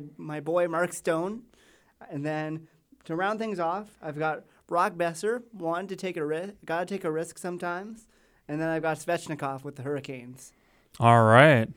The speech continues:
Speaker 2: Nice. Nice picks. I like those. All right, so here's my fifteen. Rickard Rakell, Shane Gostisbehere,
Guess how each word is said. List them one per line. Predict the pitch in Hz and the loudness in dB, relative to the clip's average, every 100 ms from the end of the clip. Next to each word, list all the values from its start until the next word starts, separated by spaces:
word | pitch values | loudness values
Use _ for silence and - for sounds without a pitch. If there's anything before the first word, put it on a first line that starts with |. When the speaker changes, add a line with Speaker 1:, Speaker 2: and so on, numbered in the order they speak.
| - _ - | -20 _ -2
Speaker 2:
Nice. | 113 135 147 107 - | 2 2 2 -2 -2
Nice | 127 131 - | 0 0 2
picks. | 147 151 127 | 0 0 2
I | |
like | 113 131 139 | 6 6 4
those. | 123 113 107 - - - _ _ _ _ - | 0 2 0 -4 -12 -18 _ _ _ _ -2
All | 127 | 4
right, | 135 120 | 6 6
so | - 147 143 113 110 - | 4 6 8 8 2 -4
here's | - 139 135 | 2 4 6
my | 143 147 | 8 6
fifteen. | 143 139 123 - 120 110 107 104 117 | 6 2 2 0 2 2 0 -4 -2
Rickard | 117 - 139 139 | -4 4 6 8
Rakell, | 139 143 - 135 113 104 104 _ _ _ | 4 0 2 2 2 0 -6 _ _ _
Shane | - - 135 135 135 | -12 -2 2 2 4
Gostisbehere, | 131 127 123 - 113 - 120 110 107 | 4 4 2 -4 -6 -4 -6 -4 -6